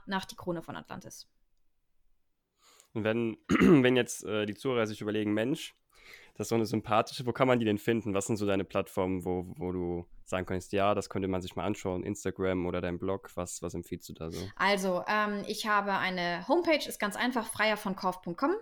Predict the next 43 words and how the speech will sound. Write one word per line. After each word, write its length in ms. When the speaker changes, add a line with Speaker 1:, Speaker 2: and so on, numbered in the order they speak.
Speaker 1:
Ähm, 340
da 140
kann 180
man 160
sich 220
auch 260
zu 160
meinem 240
Newsletter 460
anmelden, 600
ähm, 600
den 180
ich 140
jetzt 180
neu 140
aufgesetzt 400
habe. 100
Ich 80
habe 100
gerade 240
die 160
erste, 240
also 140
der 200
erste 280
Newsletter 420
ist 120
verschickt 320
worden. 260
Da 120
gibt 180
es 80
dann 160
auch 120
schon 160
die 120
ersten 220
Hintergrundinfos 800
zu 80
meinem 180
zweiten 380
Band, 400
denn, 280